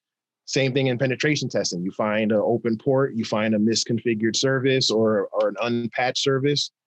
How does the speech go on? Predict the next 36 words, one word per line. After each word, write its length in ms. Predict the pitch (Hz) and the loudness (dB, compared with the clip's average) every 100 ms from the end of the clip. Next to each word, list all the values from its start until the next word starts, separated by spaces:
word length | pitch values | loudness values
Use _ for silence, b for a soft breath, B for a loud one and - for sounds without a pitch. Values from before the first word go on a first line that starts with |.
| _ _ _ - | _ _ _ -4
that's 180 | 113 | -2
vulnerable 480 | 123 131 127 123 120 | 0 0 2 2 0
to 160 | 120 123 | 0 0
an 80 | 135 | 0
exploit. 540 | 147 - 151 147 139 | -2 0 2 0 -2
You 80 | 113 | -6
find 260 | 127 123 120 | -2 -2 2
the 120 | 131 | 2
exploit, 540 | 139 - 143 143 135 - _ _ _ _ _ - | 0 2 4 4 2 -4 _ _ _ _ _ 0
you 140 | 127 | 2
exploit 440 | 139 - 139 139 | 2 2 2 4
it, 100 | 139 | 4
now 160 | 117 123 | 4 4
you 180 | 127 123 | 4 2
have 240 | 120 117 | 2 2
access. 680 | 107 104 - - 90 - - _ _ _ _ _ _ _ _ | 2 0 0 -2 -2 -2 -4 _ _ _ _ _ _ _ _
After 260 | 107 120 131 | -2 0 2
that, 240 | 139 139 | 4 4
you 140 | 117 123 | 2 2
try 180 | 147 120 | 2 4
to 80 | |
loot, 260 | 110 131 127 | 4 4 2
you 100 | 135 | 0
try 160 | 135 123 | 2 2
to 80 | 120 | 2
gather 380 | 113 123 123 | 2 2 4
as 120 | 120 127 | 2 2
much 180 | 123 | 2
information 500 | 123 127 123 123 127 | 0 0 0 2 2
as 120 | 120 113 | 2 2
you 80 | |
can 460 | 110 131 131 127 131 _ _ _ _ | 2 2 2 2 0 _ _ _ _
for 100 | 127 | -2
the 80 | 117 - | -2 0
post-exploitation 880 | 139 135 120 - 101 101 87 - 82 | 2 2 0 0 0 0 0 0 -2
phase. 400 | 60 57 - | -2 -2 -4